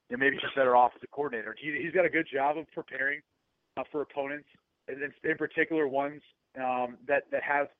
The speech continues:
the kind of a skill set like a guy like Cam Newton, even though the, their defense hasn't seen many of those guys this year. So I think it'll be close, but, you know, again, based on, you know, what we're looking at with a guy like Cam Newton, he can just hurt you in so many different ways. And I think that defense, um, the thing that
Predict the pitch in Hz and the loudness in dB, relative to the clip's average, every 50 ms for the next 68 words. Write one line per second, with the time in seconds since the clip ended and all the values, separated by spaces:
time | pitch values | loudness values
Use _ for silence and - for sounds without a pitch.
0 | _ 107 110 147 - - 156 147 139 123 120 - - - - 151 151 147 - - | _ -18 -18 -14 -4 0 0 0 0 -2 -6 -12 -10 -4 -2 0 0 0 -2 -2
1 | - 143 131 127 - _ _ _ _ _ _ _ _ _ _ 127 143 151 156 147 | -2 0 0 -2 -4 _ _ _ _ _ _ _ _ _ _ 4 4 4 6 4
2 | 143 143 135 135 127 - - 143 135 127 127 147 151 143 139 131 127 135 135 127 | 4 4 2 2 0 -2 -4 -6 -6 -4 -4 -6 -6 -6 -8 -10 -6 -6 -6 -4
3 | 120 131 123 131 135 123 127 139 - 151 143 - 139 135 - 120 - _ 139 143 | -4 -6 -6 -6 -6 -8 -8 -8 -8 -8 -6 -6 -8 -8 -8 -12 -14 _ -6 -4
4 | 135 131 131 127 127 123 117 - 135 135 151 156 - 123 - 120 120 117 - 151 | 0 0 2 2 2 0 0 4 6 6 6 6 4 0 -2 -2 -2 2 4 4
5 | 170 180 247 247 233 190 196 185 - - 170 160 156 160 151 - _ 156 143 139 | 6 6 6 4 4 4 2 -4 -4 4 6 6 6 6 4 0 _ -2 -2 -2
6 | - _ _ _ _ _ _ _ _ 151 151 147 147 151 156 151 143 143 147 - | -4 _ _ _ _ _ _ _ _ -2 -2 -2 0 0 -2 -2 -2 -4 -10 -16
7 | _ - _ _ _ _ _ _ _ - 160 170 165 - - 175 156 151 143 131 | _ -20 _ _ _ _ _ _ _ -2 0 0 0 0 0 -2 -2 -2 -2 -4
8 | 113 - - _ - 147 135 131 131 131 127 139 147 156 151 147 143 139 151 143 | -12 -20 -20 _ -10 -8 -6 -6 -6 -8 -4 0 2 2 4 2 2 2 0 0
9 | - 143 139 135 131 131 120 - 135 139 131 131 131 127 - - - 139 135 120 | 0 -2 -2 0 0 0 -2 -2 0 2 2 2 2 0 -4 -6 -8 -8 -8 -6
10 | 120 127 135 135 123 117 110 98 _ _ _ - - _ _ _ _ _ 156 160 | -6 -6 -6 -6 -8 -10 -14 -18 _ _ _ -20 -20 _ _ _ _ _ -2 -2
11 | 160 175 156 139 - - - 156 156 - 151 143 131 - - - 147 143 143 143 | -2 -2 -2 -6 -8 -2 -2 -2 -2 -2 -6 -8 -10 -8 -4 -4 -2 -2 -2 -2
12 | 131 131 135 - 123 120 123 127 131 127 123 123 117 120 127 123 123 147 139 131 | -2 -2 -2 -4 -4 0 4 4 4 6 4 2 0 -2 -4 -4 -4 -4 -2 -2
13 | 120 117 - - 139 143 - - 135 127 120 120 _ _ _ _ _ _ _ _ | -2 -2 -4 -8 -10 -10 -8 -6 -4 -4 -4 -6 _ _ _ _ _ _ _ _
14 | _ _ _ _ - 123 123 117 123 127 123 160 160 151 131 | _ _ _ _ 0 0 0 0 0 -4 -4 -2 0 0 0